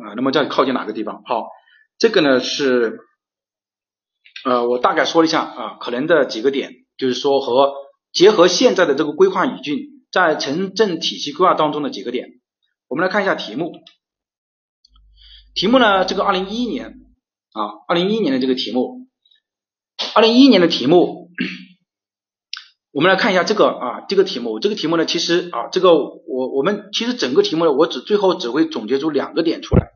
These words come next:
啊，只会总结出两个点。第一个就是读题啊，我读题啊，这个是第一个。第二个呢，就是答题啊。其实有人说，“老师，你说了和没说是一样的啊。”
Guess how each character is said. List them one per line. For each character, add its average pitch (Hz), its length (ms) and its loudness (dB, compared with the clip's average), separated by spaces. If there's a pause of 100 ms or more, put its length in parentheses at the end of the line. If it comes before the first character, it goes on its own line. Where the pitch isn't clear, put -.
(560)
啊， 101 220 -10
只 131 100 -2
会 175 80 6
总 139 160 0
结 139 80 0
出 151 100 -4
两 - 180 -4
个 117 80 -6
点。 - 280 -10
第 214 120 -2
一 233 100 0
个 127 240 -2 (380)
就 135 160 -2
是 107 500 -6 (1300)
读 127 140 -4
题 - 440 -8 (1500)
啊， 120 80 -2 (240)
我 110 500 -2
读 139 120 -2
题 123 240 -2
啊， 117 160 -4
这 - 100 -2
个 127 80 2
是 117 80 0
第 156 160 -6
一 147 80 0
个。 - 320 -4 (300)
第 214 120 4
二 220 200 6
个 143 100 4
呢， 110 100 0
就 110 100 -4
是 101 420 -8
答 - 180 0
题 95 320 -6
啊。 - 120 -14
其 156 160 -4
实 170 80 0
有 156 100 4
人 131 120 0
说 151 140 4
，“老 123 100 0
师， 151 180 -2
你 123 240 -2
说 180 220 0
了 160 100 6
和 123 220 0
没 120 100 0
说 170 200 0
是 151 100 -2
一 110 80 -6
样 156 180 0
的 - 120 -6 (500)
啊。” - 100 -20